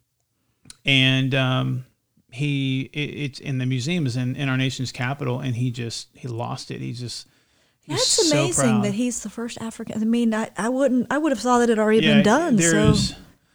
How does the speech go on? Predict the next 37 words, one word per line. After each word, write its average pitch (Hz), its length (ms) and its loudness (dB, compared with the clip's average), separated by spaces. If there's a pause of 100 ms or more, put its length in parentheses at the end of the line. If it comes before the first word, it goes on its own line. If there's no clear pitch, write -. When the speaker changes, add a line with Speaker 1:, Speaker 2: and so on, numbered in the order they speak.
(260)
Speaker 1:
so 160 380 2
Priscilla, 160 580 0
his, 131 320 -2
his 135 200 -6
daughter, 147 360 0
posted 143 480 -2
on 127 200 0
Twitter, 143 520 0
um, 127 540 0 (460)
yeah, 147 240 -4
"Being 156 260 -2
at 151 140 -2
the 147 100 0
Bi-, 135 240 -2
at 135 120 -4
the 139 60 -2
Museum 139 460 0
of, 127 240 -4
of 135 240 -6 (120)
the 139 100 -2
Bible 131 420 0
in 123 140 0
Washington, 127 500 0
D 127 140 0
C 143 180 -4
today 127 220 -2
with 123 80 -2
my 113 120 -4
family 131 420 -2
and 113 80 -4
father 143 360 0
has 123 100 0
been 123 200 -2
so 147 280 -2
meaningful, 139 640 -2
especially 151 480 -2
because 127 640 -2